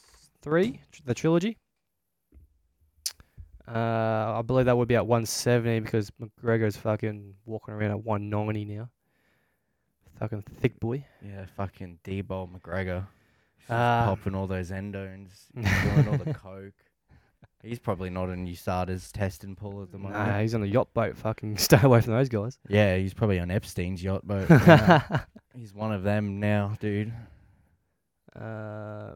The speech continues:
Speaker 1: Pena versus Nunes number two. We just spoke about that. Um, um, O'Malley versus Garbrandt. That was a lot of shit talking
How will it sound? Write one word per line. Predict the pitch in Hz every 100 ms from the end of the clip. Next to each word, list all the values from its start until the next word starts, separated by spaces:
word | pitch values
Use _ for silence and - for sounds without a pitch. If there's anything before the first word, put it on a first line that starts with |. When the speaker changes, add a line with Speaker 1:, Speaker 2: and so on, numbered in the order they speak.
| - _
Speaker 1:
Pena | 139 139 131
versus | 127 -
Nunes | 107 - 131 139 127 110
number | 127 117 -
two. | - 139 143 139
We | 120
just | 113 -
spoke | - 127
about | 131 131 80
that. | 127 123 -
Um, | 127 131 135 135 127 107 175 _
um, | 123 127 127 _
O'Malley | 131 127 127 147 156 156
versus | 135 131 117 - _ -
Garbrandt. | 113 127 120 120 107 - - - _ _ _ -
That | 123
was | 135
a | 127
lot | 123
of | 104
shit | - 117
talking | - 110 110